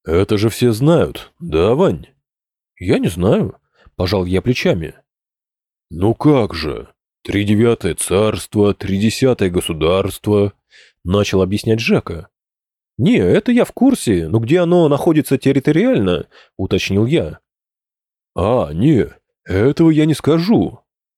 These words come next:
замялся Женька. "Кажется, я поняла", оживилась Алёна. "Это может быть в Египте, там, откуда сам этот свиток".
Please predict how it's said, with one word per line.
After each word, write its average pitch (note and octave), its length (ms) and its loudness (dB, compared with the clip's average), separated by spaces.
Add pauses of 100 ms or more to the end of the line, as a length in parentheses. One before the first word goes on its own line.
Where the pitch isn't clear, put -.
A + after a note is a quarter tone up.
(220)
замялся F#2 500 -2
Женька. A2 540 -2 (580)
"Кажется, G3 380 0
я E3+ 80 4
поняла", E3+ 600 0 (340)
оживилась G2+ 480 0
Алёна. C3 420 0 (540)
"Это G3+ 200 0
может G3 240 2
быть F3+ 180 0
в D#3+ 40 -2
Египте, D#3 720 0 (140)
там, A#3 280 -2
откуда G3 420 0
сам A3+ 300 0
этот G#2+ 180 -2
свиток". - 560 -2